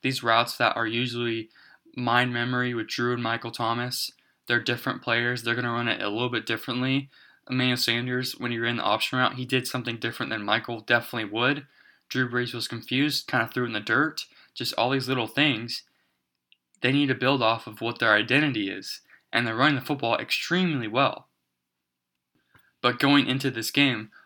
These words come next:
what do the Packers do well? Pass rush. They pass rush very well. Za'Darius and Preston Smith coming off the edges.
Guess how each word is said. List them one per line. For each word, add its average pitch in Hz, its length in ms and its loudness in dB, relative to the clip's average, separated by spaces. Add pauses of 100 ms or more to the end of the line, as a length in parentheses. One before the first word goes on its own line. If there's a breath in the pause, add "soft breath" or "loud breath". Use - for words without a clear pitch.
what 139 200 2
do 147 120 4
the 131 100 0
Packers 123 500 0
do 117 180 -2
well? 110 320 2 (880)
Pass - 400 2
rush. - 400 -6
They 120 100 4
pass 120 340 2
rush 123 300 -2
very 127 400 4
well. 104 320 -6 (320 loud breath)
Za'Darius 127 680 0
and 120 200 0
Preston 117 360 0
Smith 117 280 -6
coming 120 180 -2
off 110 140 -4
the - 100 -6
edges. 107 400 -2